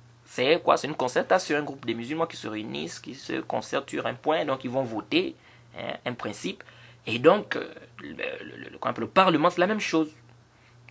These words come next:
Le Parlement ici, c'est un groupe aussi de députés qui se réunissent pour voter des lois,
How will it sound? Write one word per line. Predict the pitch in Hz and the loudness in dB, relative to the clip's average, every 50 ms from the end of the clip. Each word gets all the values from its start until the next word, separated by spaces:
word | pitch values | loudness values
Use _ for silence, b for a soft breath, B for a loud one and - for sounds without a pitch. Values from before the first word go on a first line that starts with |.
| - | -20
Le | - - | -16 -2
Parlement | - 147 160 170 135 123 143 156 | 4 4 4 4 4 0 0 -2
ici, | 147 - 160 | -2 -2 -6
c'est | - - 127 | -6 -4 -4
un | 123 | -4
groupe | 131 - - 349 - - | -4 -4 -4 -4 -4 -4
aussi | 139 - - - | -6 -6 -4 -2
de | 349 | 0
députés | 254 175 170 - - 185 175 - 190 180 - | 2 2 2 0 -2 -4 -2 0 0 0 0
qui | - - | -2 -6
se | - 139 | -6 -4
réunissent | 123 131 147 208 214 202 190 185 185 - - - b b b b b b b _ - | -2 -2 -2 -2 -2 -2 -4 -4 -4 -8 -12 -18 b b b b b b b _ -10
pour | - 113 | -8 -6
voter | 113 - 220 240 - 311 | -4 -2 -2 0 0 2
des | 320 311 | 4 4
lois, | 277 254 214 196 185 | 4 4 4 2 2